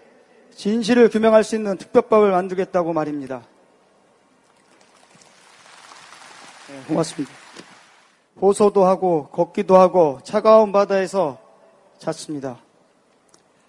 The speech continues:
할 수 있는 일은 다 했습니다. 그리고 가족들의 절박한 마음을 알리기 위해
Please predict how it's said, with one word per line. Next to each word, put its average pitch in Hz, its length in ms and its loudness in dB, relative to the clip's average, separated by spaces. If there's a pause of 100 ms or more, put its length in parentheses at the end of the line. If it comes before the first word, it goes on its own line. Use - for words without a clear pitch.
(440)
할 247 160 2
수 254 160 0
있는 240 160 2
일은 214 240 2
다 160 160 0
했습니다. 156 560 -2 (1200)
그리고 208 400 4
가족들의 208 560 -2
절박한 202 500 2
마음을 185 340 2
알리기 180 420 -2
위해 170 300 -4